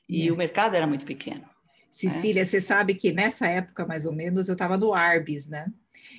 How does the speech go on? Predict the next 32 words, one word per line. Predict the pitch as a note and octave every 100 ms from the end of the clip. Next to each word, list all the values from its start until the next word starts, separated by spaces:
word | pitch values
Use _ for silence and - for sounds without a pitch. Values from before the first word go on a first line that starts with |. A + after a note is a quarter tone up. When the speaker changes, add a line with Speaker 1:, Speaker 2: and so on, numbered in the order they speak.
| F#3+
Speaker 2:
E | F3+ F3 F3+ F3+ F3 E3+
eu | F3 F3+
tenho | G3
uma | G3+
Speaker 1:
Eu |
lembro. | G3 C#3+
Speaker 2:
passagem, | F3+ F#3 F3+ F3+
assim, | F3+ - F#3
com |
relação | F#3+ F#3+ F#3 F3+ F#3
à | F3+
Unilever | F3+ F3+ F#3+ G3
super | F#3+ - A#3+ B3 C4+
bacana, | A#3+ G3 - F3 F3+ F#3+ G#3+ - - - -
é, | F#3
porque | F3+ F#3+ F#3 G#3 F#3 F#3 F#3 F3+ F3+ F3 E3+ E3 E3 D#3
a | -
gente | D#3 - F3 F3 - F#3+ F#3 F#3 -
pediu | A#3+ F#3 F3+ G#3+
pra | G#3+ G3+
que | -
a | G3
Gradina, | G3+ A3 G3+ F#3 F#3 G#3 A#3
na | E3+
época, | E3 F#3 - - F#3
né, | F3+
fizesse | F#3 G#3+ F#3 F#3+ G#3+ -
as | F#3+
tortas | G3+ F#3+ G#3 -
folhadas | - G3 F3+ F#3+ F3+ D#3 D3
de | D3
maçã | F3 F3 - - F#3 G#3+